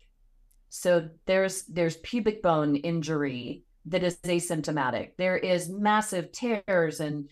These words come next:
you know, muscle tears and ligament tears and stuff that are all showing up on a, uh,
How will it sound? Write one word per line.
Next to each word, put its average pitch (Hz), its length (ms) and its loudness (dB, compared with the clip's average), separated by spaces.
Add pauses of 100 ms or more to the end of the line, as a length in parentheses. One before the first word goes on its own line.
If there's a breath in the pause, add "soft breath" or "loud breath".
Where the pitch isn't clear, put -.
(160 loud breath)
you 185 120 -6
know, 170 100 4
muscle 214 440 2
tears 165 360 2
and 165 140 -6
ligament 202 340 0
tears 165 300 0
and 156 120 -6
stuff 202 300 0 (380 loud breath)
that 196 100 0
are 190 180 0
all 208 160 6
showing 240 280 -2
up 202 120 0
on 180 120 -2
a, - 200 -6
uh, 170 140 -2